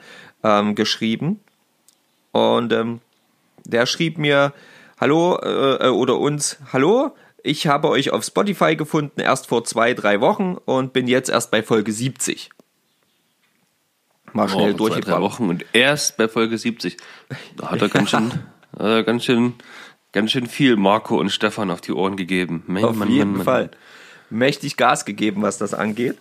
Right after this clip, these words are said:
Speaker 2: Hält nicht jeder aus.
Speaker 1: <laughs> Nee,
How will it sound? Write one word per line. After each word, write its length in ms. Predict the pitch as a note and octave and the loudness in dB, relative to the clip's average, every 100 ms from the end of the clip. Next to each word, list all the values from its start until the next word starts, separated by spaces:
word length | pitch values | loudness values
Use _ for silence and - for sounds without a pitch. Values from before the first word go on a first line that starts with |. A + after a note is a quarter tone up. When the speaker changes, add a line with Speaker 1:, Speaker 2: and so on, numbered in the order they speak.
| - | -6
Speaker 2:
Hält 440 | - A#2+ D3 - | 0 2 0 0
nicht 200 | E3+ - | 0 2
jeder 320 | D#3+ C#3 G2+ - | 2 4 2 0
aus. 320 | C2+ - - _ _ - | -4 -8 -14 _ _ -12
Speaker 1:
<laughs> 120 | A2+ G#2+ - - - - D4+ - - - - - _ _ - | -2 -2 0 0 -2 -2 -6 -8 -20 -16 -16 -16 _ _ -6
Nee, 220 | A2 F#2 | -4 -4